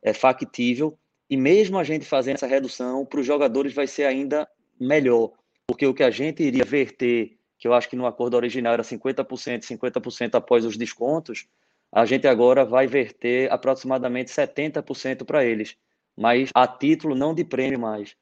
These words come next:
a título de pagar esses trinta por cento que eles vão dar de desconto durante esse período, e o restante pra amortizar dívidas pretéritas com eles. Então, assim, ao final das contas, eles vão ganhar mais e o clube vai diminuir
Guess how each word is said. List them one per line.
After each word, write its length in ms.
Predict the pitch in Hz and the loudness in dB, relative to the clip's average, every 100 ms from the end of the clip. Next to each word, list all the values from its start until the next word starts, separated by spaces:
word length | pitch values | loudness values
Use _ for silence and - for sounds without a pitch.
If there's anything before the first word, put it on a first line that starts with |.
| _ _ | _ _
a 120 | 107 | -4
título 240 | 110 127 123 | -2 -2 -2
de 100 | 120 | 0
pagar 320 | 135 131 127 | 4 4 4
esses 240 | 147 139 | 0 -2
trinta 180 | 143 135 | -4 -4
por 140 | 120 120 | -4 -10
cento 480 | - 127 139 - | -6 -6 -6 -8
que 80 | 113 | -8
eles 160 | 120 113 | -6 -4
vão 140 | 120 | 0
dar 140 | 113 110 | 2 2
de 100 | 110 | 0
desconto 440 | 113 - 113 107 | -6 -6 -6 -6
durante 360 | 107 107 107 - | -4 -4 -4 -6
esse 180 | - | -10
período, 480 | - 156 143 151 160 - _ _ | 0 4 6 4 2 -8 _ _
e 60 | - | 2
o 40 | |
restante 520 | 135 143 - 135 139 135 | 6 6 4 -2 -2 -4
pra 240 | 139 143 | 4 4
amortizar 800 | 139 143 135 143 110 120 123 127 _ _ _ | 4 2 0 -4 2 4 4 0 _ _ _
dívidas 480 | 101 127 135 131 135 | -2 0 2 -2 -2
pretéritas 800 | 139 127 120 117 120 117 123 | -2 0 4 2 2 -4 -10
com 240 | - 139 127 | -8 -6 -4
eles. 260 | 110 101 | -4 -4
Então, 200 | 113 110 | -6 -4
assim, 420 | 135 - 123 110 - _ _ _ - | -4 -4 -6 -6 -10 _ _ _ 0
ao 120 | 127 | 2
final 280 | 135 143 156 | 2 0 2
das 140 | 156 | 0
contas, 380 | - 139 151 143 | -2 -4 -4 -4
eles 160 | 143 139 | -4 -2
vão 100 | 143 | -2
ganhar 260 | 139 143 | 0 0
mais 460 | 151 131 127 139 - | -2 -2 -2 -4 -6
e 80 | 131 | -2
o 80 | 143 | -2
clube 240 | 143 139 | -2 -2
vai 140 | 139 127 | 0 -2
diminuir 800 | 104 151 156 165 151 123 120 | -2 -4 -2 -2 0 0 -2